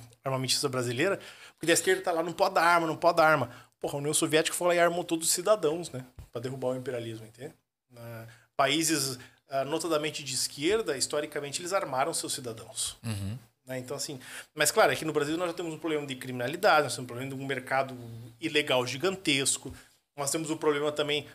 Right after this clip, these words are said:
Speaker 1: que uma coisa é você tá num país que você fala pro cara o seguinte, ó, "Você quer ter uma arma? Eu quero." Então você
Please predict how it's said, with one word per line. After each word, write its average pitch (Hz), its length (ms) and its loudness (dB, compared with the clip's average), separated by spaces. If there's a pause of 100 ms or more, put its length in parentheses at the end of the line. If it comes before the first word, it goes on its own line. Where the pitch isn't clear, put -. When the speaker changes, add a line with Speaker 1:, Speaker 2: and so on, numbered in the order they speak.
(140)
Speaker 1:
que 160 60 -16
uma 156 100 2
coisa 160 240 0
é - 20 -2
você 185 200 -4
tá 156 100 2
num 151 120 -2
país 151 340 0
que - 80 -6
você 160 160 -4
fala 165 180 4
pro - 100 -8
cara 170 140 2
o 165 40 2
seguinte, 170 260 0
ó, 135 160 8
"Você 156 140 4
quer 165 120 4
ter 156 100 2
uma 160 140 6
arma? 170 220 6
Eu 160 80 6
quero." 151 240 2
Então - 120 -10
você - 60 -2